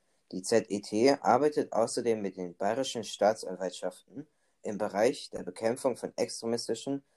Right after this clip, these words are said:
und terroristischen Straftaten zusammen und unterstützt die Aus-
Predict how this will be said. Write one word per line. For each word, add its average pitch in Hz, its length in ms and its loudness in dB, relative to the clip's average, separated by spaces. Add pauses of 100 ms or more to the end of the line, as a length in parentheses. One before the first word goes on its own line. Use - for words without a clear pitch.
(160)
und - 100 -10
terroristischen 120 840 0
Straftaten 104 600 -2
zusammen 101 460 -4 (360)
und - 140 -6
unterstützt 110 840 0
die - 140 -4
Aus- - 380 2